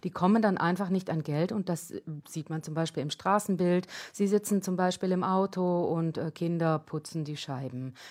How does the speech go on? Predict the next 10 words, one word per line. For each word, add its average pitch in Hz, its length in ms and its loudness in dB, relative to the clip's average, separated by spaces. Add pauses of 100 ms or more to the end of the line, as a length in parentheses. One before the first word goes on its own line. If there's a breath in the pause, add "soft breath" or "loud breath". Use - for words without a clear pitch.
(120)
Die 190 80 4
Menschen 170 400 2
betteln. 139 480 -2
Die 156 80 -4
Menschen 156 400 -2
haben 170 260 2
einfach 170 380 -4
kein 156 200 -2
Geld. 165 400 0
Dann 160 180 2